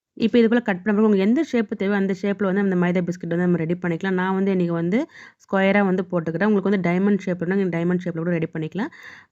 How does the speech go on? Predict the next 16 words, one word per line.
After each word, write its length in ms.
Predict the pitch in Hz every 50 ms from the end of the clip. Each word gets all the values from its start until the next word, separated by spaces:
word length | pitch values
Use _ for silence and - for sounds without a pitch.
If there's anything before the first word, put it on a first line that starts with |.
| - 202 185
ஷேப் 320 | - 240 247 269 254 -
வந்து 180 | 233 220 226 226
உங்களோட 220 | 208 190 185 180
விருப்பம் 280 | 180 175 180 - 185 185
தான். 80 | 185
உங்களுக்கு 220 | 180 170 165 175 190
எந்த 140 | 214 262
ஷேப் 240 | 247 - 214 196 196
வேணும்னு 220 | 190 185 190 185 185
தோணுதோ 220 | 175 170 208 233
அந்த 160 | 226 190 175
ஷேப்ல 260 | 180 185 180 180 180
வந்து 160 | 170 180 185 180
நீங்க 120 | 170 160
ரெடி 160 | 151 160 160
பண்ணிக்கலாம். 480 | - 160 156 156 160 151 165 202 285